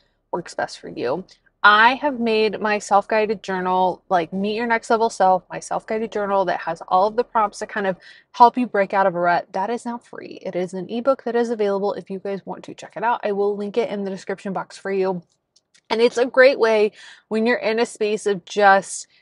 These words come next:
needing to break out of the mold of where you're at. I find that sometimes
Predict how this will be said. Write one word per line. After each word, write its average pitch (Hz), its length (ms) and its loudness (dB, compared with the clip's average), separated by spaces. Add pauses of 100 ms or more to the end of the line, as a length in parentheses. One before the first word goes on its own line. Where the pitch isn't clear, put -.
(120)
needing 208 380 -4
to 214 100 -8
break 196 300 0
out 190 120 6
of 190 100 -2
the 196 40 -2
mold 190 320 0
of 196 140 -8
where 180 140 -2
you're 180 200 0
at. 180 380 2 (320)
I 196 180 2
find 226 260 -2
that 196 120 -8
sometimes 202 560 -6